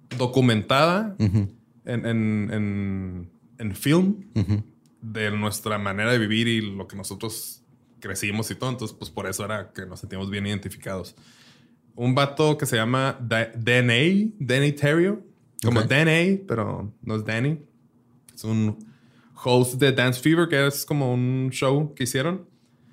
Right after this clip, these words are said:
Speaker 1: Ya después de esta película, él es el que le enseñó a bailar a John Travolta.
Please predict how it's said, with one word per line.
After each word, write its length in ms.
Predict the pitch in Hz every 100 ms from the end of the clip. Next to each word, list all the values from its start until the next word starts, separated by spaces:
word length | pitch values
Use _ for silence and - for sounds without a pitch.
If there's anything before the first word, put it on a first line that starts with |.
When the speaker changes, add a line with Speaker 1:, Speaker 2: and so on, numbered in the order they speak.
| _ _ _
Speaker 1:
Ya 200 | 120 120 127
después 260 | 123 139
de 40 | 135
esta 160 | 147
película, 400 | 135 143 165 131
él 100 | 135
es 160 | 139 -
el 120 | 147
que 80 | 147
le 80 | 135
enseñó 280 | 123 120 117
a 40 |
bailar 340 | 120 120 113 117
a 60 |
John 120 | 120 117
Travolta. 520 | 117 127 127 110